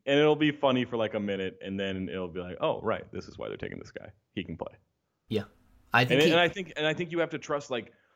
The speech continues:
Speaker 1: I know it's difficult for a lot of people to trust the Kings at this point based on the last, you know, twelve-ish years, you know, but, um, but if they feel confident taking Michael Porter Junior second, you have to trust that they believe the back is okay.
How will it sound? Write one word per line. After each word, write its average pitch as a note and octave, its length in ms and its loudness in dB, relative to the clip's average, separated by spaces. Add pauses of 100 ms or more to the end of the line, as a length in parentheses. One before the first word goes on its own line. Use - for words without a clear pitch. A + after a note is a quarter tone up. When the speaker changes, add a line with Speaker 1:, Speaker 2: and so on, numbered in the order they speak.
(320)
Speaker 1:
I B2+ 80 0
know F3+ 120 6
it's - 100 -8
difficult D3 460 -2
for C3+ 60 -2
a A#2+ 60 2
lot A2+ 160 2
of A#2+ 60 -6
people B2+ 240 -4
to A2 80 -8
trust A#2+ 220 0
the A2 80 -6
Kings A#2+ 340 0
at A2 220 -4
this A2+ 120 -2
point A#2 380 -2
based G#2+ 240 -2
on G#2+ 100 0
the G#2 60 0
last, G#2 320 -2
you A2+ 180 -8
know, A#2 100 -4
twelve-ish A#2+ 380 -2
years, B2+ 320 4 (440)
you A2+ 100 0
know, A#2+ 180 8
but, A2 380 4
um, F#2+ 480 -2 (580)
but D3 520 0 (420)
if A2 140 -4 (120)
they C#3+ 300 4
feel D#3 220 0
confident A#2 440 -2
taking G#2 220 -2
Michael G2+ 240 -6
Porter G2 220 -6
Junior F#2 240 -6
second, G2 420 -4 (1120)
you G#2 140 -2
have A#2+ 260 -4
to A#2+ 80 -6
trust A#2 280 2
that G2 100 -12
they G#2 80 -2
believe F#2+ 380 -8
the F#2 80 -8
back F2 240 -10
is F2 100 -18
okay. - 200 -16